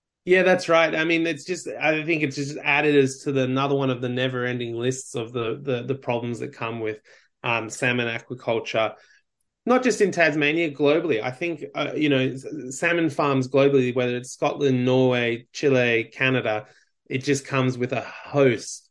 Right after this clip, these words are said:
of environmental problems, uh, the, whether that be destroying waterways, diseases, animal welfare. Um, the feeding of krill, again, is just the long arm of aquaculture reaching down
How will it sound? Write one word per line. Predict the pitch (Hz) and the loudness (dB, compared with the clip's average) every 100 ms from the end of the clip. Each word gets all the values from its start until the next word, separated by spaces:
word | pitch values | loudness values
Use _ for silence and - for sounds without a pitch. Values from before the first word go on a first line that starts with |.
| _ | _
of | 127 | -6
environmental | 120 120 117 113 110 110 110 117 | -4 -4 -4 -4 -4 -6 -6 -10
problems, | - 117 113 104 104 131 131 _ _ _ _ _ | -6 -6 -4 -8 -10 -14 -16 _ _ _ _ _
uh, | 127 120 113 110 | -2 0 -2 -4
the, | 147 131 127 117 | -8 -6 -4 -4
whether | 123 127 120 | 0 0 2
that | 113 113 | 0 -2
be | 127 107 107 127 | -4 -4 -8 -10
destroying | 131 - 135 120 117 | -10 -2 0 0 -2
waterways, | 113 117 113 117 113 113 110 107 | -2 0 0 2 2 2 -2 -6
diseases, | 123 107 110 117 113 107 113 110 107 120 135 - | -6 -6 -4 -4 -4 -6 -6 -6 -8 -12 -14 -6
animal | 120 120 113 107 | -4 -2 -2 0
welfare. | 113 113 - 110 104 - _ _ - _ _ - | 0 -2 -4 -6 -6 -10 _ _ -20 _ _ -2
Um, | 131 123 120 | 0 0 0
the | 135 | -2
feeding | 165 160 147 135 | 2 2 4 2
of | 113 - | 2 -4
krill, | 170 139 127 135 143 123 | 2 4 4 2 -4 -10
again, | 131 135 131 | -2 0 0
is | 120 | -2
just | - 131 131 - - - - | -4 -6 -6 -12 -16 -16 -14
the | 139 135 | -4 2
long | 127 139 139 | 4 4 4
arm | 131 131 120 120 | 4 2 0 -4
of | 123 123 | -6 -6
aquaculture | 120 117 - 127 120 113 - 117 | -4 -4 -4 -4 -2 -2 0 -4
reaching | 110 120 113 - 117 | -2 -4 -4 -6 -2
down | 117 117 110 110 113 | -2 0 -2 -4 -10